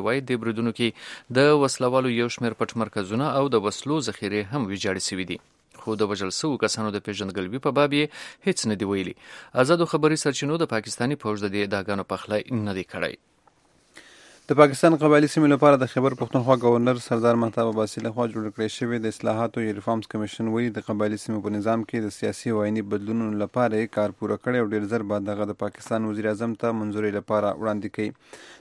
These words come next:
Speaker 2: د یادونې وړ ده چې د پاکستان قبایلي سیمو کې د بدلونونو لپاره جوړ دغه کمیشن د قبایلي سیمو د پارلماني غړو سره د کمیشن لخوا وړاندې کړی شوي ځینو بدلونونو باندې ملاقاتونه او بحثونه هم کړي دي.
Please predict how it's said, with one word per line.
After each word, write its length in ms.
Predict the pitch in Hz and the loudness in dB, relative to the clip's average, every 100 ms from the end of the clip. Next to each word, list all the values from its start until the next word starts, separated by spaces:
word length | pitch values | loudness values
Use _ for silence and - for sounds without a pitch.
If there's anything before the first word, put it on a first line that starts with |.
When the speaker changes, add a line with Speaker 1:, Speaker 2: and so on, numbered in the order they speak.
| - | -4
Speaker 2:
د 120 | 113 | 2
یادونې 320 | 110 110 110 110 | 4 4 2 0
وړ 100 | 113 117 | 0 0
ده 100 | 110 | 0
چې 60 | 107 | -2
د 100 | 101 104 | -4 -4
پاکستان 360 | - 113 110 107 | -4 -4 -2 -2
قبایلي 340 | 104 104 104 - | -2 -4 -4 -4
سیمو 260 | 117 113 | -2 -2
کې 220 | - 135 107 | -4 -4 -4
د 20 | 98 | -4
بدلونونو 560 | 101 104 113 127 120 101 | -4 -2 -2 0 -2 -4
لپاره 360 | 98 113 110 107 | -2 0 0 -2
جوړ 120 | 110 110 104 | -4 -4 -2
دغه 200 | 104 - | -4 -4
کمیشن 420 | 104 107 - 123 120 - - _ 131 | -6 -6 -4 -4 -4 -16 -20 _ -4
د 100 | 123 127 | -2 0
قبایلي 420 | 113 110 110 113 117 - - | 0 0 0 0 -4 -6 -10
سیمو 340 | - 120 113 120 | -4 -2 0 0
د 80 | 107 110 | -2 0
پارلماني 500 | 104 104 107 107 107 107 | 0 0 -2 -2 -2 -2
غړو 180 | 117 120 _ _ _ _ _ - - | -2 -2 _ _ _ _ _ -10 -2
سره 220 | 117 123 117 | 2 2 2
د 100 | 107 - | 0 -2
کمیشن 380 | 107 107 123 113 | -4 -2 -2 -2
لخوا 240 | 110 - 113 | -2 -2 0
وړاندې 240 | 107 104 - | 0 -4 -4
کړی 120 | 104 - | -6 -4
شوي 220 | 117 117 104 | -4 -4 -4
ځینو 180 | 110 107 101 | -6 -4 -6
بدلونونو 400 | 101 110 110 107 104 | -6 -4 -4 -2 -2
باندې 760 | 107 98 104 - _ - 123 107 | -2 -2 -4 -6 _ -16 -6 -4
ملاقاتونه 600 | 104 104 104 120 110 107 - | -2 -2 -4 -2 -2 -2 -4
او 80 | 104 101 | -4 -4
بحثونه 400 | - 113 107 104 | -6 -4 -4 -4
هم 180 | 104 104 - | -6 -6 -4
کړي 180 | 107 | -4
دي. 80 | 98 | -2